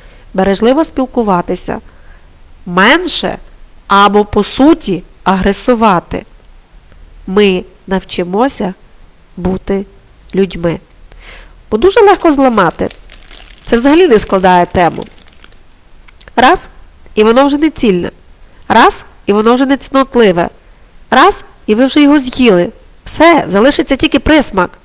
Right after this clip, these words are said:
Повернути цей процес неможливо. Ви можете його відтворювати тисячі, мільйон, п'ятсот разів, але в ту секунду, в той день, в ту мить ви це не повторите. Цнота про те,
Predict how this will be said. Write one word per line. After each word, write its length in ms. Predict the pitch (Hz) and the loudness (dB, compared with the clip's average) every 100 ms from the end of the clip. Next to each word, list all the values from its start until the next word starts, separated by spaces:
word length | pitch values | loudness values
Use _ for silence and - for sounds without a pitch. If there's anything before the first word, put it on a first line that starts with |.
| - _ - - - | -20 _ -20 -20 -8
Повернути 500 | - 233 269 370 453 | 0 2 4 2 0
цей 180 | - 302 | 0 0
процес 380 | 285 269 294 285 | 0 -2 -2 -2
неможливо. 720 | 269 247 226 233 208 165 - - - - | -2 -2 0 2 2 0 -8 -14 -18 -6
Ви 80 | 247 | -2
можете 360 | 277 381 381 359 | 2 2 2 0
його 200 | 277 294 | 2 0
відтворювати 520 | 277 262 320 285 233 | -2 0 2 0 -4
тисячі, 500 | - 277 269 - 220 | -2 -2 -2 -4 -4
мільйон, 360 | 214 220 254 | 0 2 2
п'ятсот 320 | 226 196 240 226 | 0 -2 -2 0
разів, 480 | 233 196 202 220 294 - - _ - - _ _ - - | -2 0 0 0 -2 -16 -20 _ -20 -20 _ _ -20 -12
але 180 | - 202 | -2 0
в 40 | 196 | 0
ту 160 | 277 | -2
секунду, 640 | 269 320 240 214 190 196 240 - | -2 -4 -2 -2 0 -4 -4 -10
в 60 | |
той 180 | - 233 | 0 0
день, 400 | 208 190 190 220 - - | 2 2 0 -4 -14 -18
в 40 | |
ту 160 | - 240 | -4 -2
мить 360 | 202 190 214 - - - - - | 2 2 0 -4 -20 -20 -20 -10
ви 80 | 214 | -8
це 160 | - 202 | -6 -6
не 100 | 214 | -4
повторите. 640 | 202 190 - 185 180 - - - - - - - - - - - - - - - - - - _ - - - | -6 -8 -6 -4 -6 -8 -14 -20 -20 -20 -20 -20 -20 -20 -20 -20 -20 -20 -20 -20 -20 -20 -20 _ -20 -20 -18
Цнота 480 | - 233 285 330 330 | -10 -2 0 2 0
про 240 | - 233 | 0 -2
те, 380 | 226 294 349 539 | 0 2 2 2